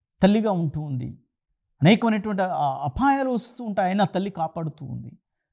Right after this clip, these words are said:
అనేకమైనటువంటి ఇబ్బందులు వస్తూ ఉంటాయి, ఆర్థిక సమస్యలు వస్తూ ఉంటాయి, అనారోగ్య సమస్యలు వస్తూ ఉంటాయి, అనేకమైనటువంటి వస్తూ ఉంటాయి. కానీ అది గొప్ప దేవుని యొక్క హృదయంలో మనం దాచబడి ఉన్నాం. భయపడవద్దు.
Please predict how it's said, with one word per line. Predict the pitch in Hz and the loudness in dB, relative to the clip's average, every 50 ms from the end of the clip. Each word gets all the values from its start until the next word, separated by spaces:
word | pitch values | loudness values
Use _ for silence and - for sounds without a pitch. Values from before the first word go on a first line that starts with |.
| _ _ _ _ _ _ _ _ - | _ _ _ _ _ _ _ _ 6
అనేకమైనటువంటి | 185 262 262 - 240 240 233 214 - 214 196 190 | 8 8 8 6 4 0 0 -2 -2 0 4 4
ఇబ్బందులు | 180 165 175 277 277 247 285 269 | 6 8 8 8 8 8 4 2
వస్తూ | 254 233 - - - - 226 | 0 -2 -2 -4 -4 -6 -10
ఉంటాయి, | 226 214 185 - 196 - - - - - - - _ - | -10 -10 -8 -6 -8 -8 -8 -10 -12 -14 -18 -16 _ 4
ఆర్థిక | 165 220 220 226 240 220 | 4 4 6 4 2 0
సమస్యలు | - - 220 247 269 269 - 294 277 262 | 0 0 0 0 -2 -2 -2 -4 -4 -4
వస్తూ | 262 233 - - - 240 | -6 -6 -6 -8 -8 -10
ఉంటాయి, | 233 226 208 - 113 104 73 - - - _ _ _ _ _ _ - | -14 -14 -10 -6 -4 -4 -4 -6 -8 -14 _ _ _ _ _ _ 10
అనారోగ్య | 160 202 247 254 262 233 226 | 12 12 12 12 12 8 6
సమస్యలు | 240 - - 226 269 269 - - - 269 262 | 4 2 2 2 0 -2 -4 -6 -6 -8 -8
వస్తూ | 254 240 - - - - 247 | -8 -8 -8 -8 -10 -10 -12
ఉంటాయి, | 233 113 104 - - - - - - _ _ _ _ _ _ _ _ _ _ 156 | -12 -12 -10 -8 -8 -10 -10 -12 -18 _ _ _ _ _ _ _ _ _ _ 8
అనేకమైనటువంటి | 214 302 330 - 285 294 277 269 254 - 262 247 240 | 8 8 8 8 4 0 0 -2 -2 -2 -4 -6 -2
వస్తూ | 240 214 - - - - 220 | -2 -2 -2 -2 -4 -6 -10
ఉంటాయి. | 190 180 160 - - - | -12 -10 -10 -10 -10 -8
కానీ | - - 233 269 330 330 302 - - _ _ _ _ _ _ _ _ _ _ _ _ _ _ _ _ _ - | 4 4 6 6 6 4 0 -4 -12 _ _ _ _ _ _ _ _ _ _ _ _ _ _ _ _ _ -8
అది | - 110 107 | -6 -4 0
గొప్ప | 117 135 185 180 - - _ 226 233 196 - - - _ _ _ _ _ _ _ _ - | 2 2 2 2 0 -2 _ 4 4 4 4 0 -8 _ _ _ _ _ _ _ _ 0
దేవుని | 117 117 151 202 247 254 262 247 240 | 6 8 10 10 10 8 6 4 2
యొక్క | 226 220 - - - 220 220 214 214 - - - | 2 0 -4 -4 -4 -4 -4 -4 -6 -10 -10 -2
హృదయంలో | 127 131 180 185 170 208 269 262 233 233 | 2 4 6 6 6 6 4 4 4 2
మనం | 220 220 202 196 180 | 0 0 -2 -2 -2
దాచబడి | 147 143 156 202 - - 202 196 185 175 170 | -2 -2 -2 -2 -4 -6 -6 -6 -4 -4 -4
ఉన్నాం. | 160 151 147 139 120 107 - _ _ _ _ _ _ _ _ _ _ _ - | -4 -4 -4 -4 -4 -6 -10 _ _ _ _ _ _ _ _ _ _ _ 6
భయపడవద్దు. | 131 165 185 170 202 185 180 165 147 127 113 - | 8 8 8 6 2 0 0 -2 -4 -6 -6 -10